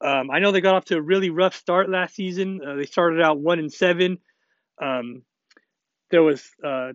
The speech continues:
talks of possibly firing their head coach, Dan Quinn. He was on the hot seat for a while. Um, but they really turned it around in the second half,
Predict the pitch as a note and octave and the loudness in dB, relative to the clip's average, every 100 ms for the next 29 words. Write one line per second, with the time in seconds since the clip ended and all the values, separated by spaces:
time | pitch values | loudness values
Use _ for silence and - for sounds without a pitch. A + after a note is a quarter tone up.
0 | - E3+ F3 - B2+ - E3+ D#3+ D#3+ D#3+ | -2 0 0 -4 -12 -4 -2 -2 -6 -10
1 | - E3+ E3 E3+ E3 D3 C#3 C#3 E3+ - | -2 2 2 2 -2 -4 -4 -2 -4 -2
2 | F3 F3+ - E3 D#3+ D3+ - F#3 G3 E3+ | -2 -2 -2 -2 0 -2 -2 -2 -2 -4
3 | E3 D#3+ D3+ C#3+ D#3+ D#3 - F3+ F3 - | -6 -2 -4 0 2 2 0 -12 -10 -4
4 | E3+ E3 F3 F#3 G3 _ _ _ _ _ | -2 0 4 4 2 _ _ _ _ _
5 | _ - D3 C3 B2 B2+ C3 D#3+ A#3 B3 | _ -4 -2 -2 -6 -10 -6 -2 0 2
6 | A#3 - A3+ G3+ F3+ G3 F#3+ E3 F#3+ F3 | 0 0 0 2 2 2 0 -2 -2 -2
7 | E3 E3 E3+ | -2 -2 -2